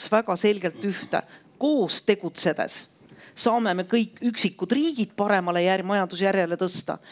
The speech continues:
ja saame paremini vastu seista ka nendele majandusväljakutsetele, mis praegu globaalselt valitsevad.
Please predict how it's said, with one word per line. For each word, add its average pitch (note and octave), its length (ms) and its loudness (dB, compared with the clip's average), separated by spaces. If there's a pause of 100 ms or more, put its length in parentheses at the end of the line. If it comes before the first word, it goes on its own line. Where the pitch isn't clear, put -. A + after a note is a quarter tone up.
(200)
ja G3+ 80 2
saame G#3 260 2
paremini A3 440 -2
vastu G#3 320 0
seista F3+ 380 -2
ka F#3+ 120 0
nendele G3 400 2 (340)
majandusväljakutsetele, F#3 1040 0
mis F3 160 -8
praegu F3+ 260 -2
globaalselt F#3 540 -2
valitsevad. F3+ 480 -2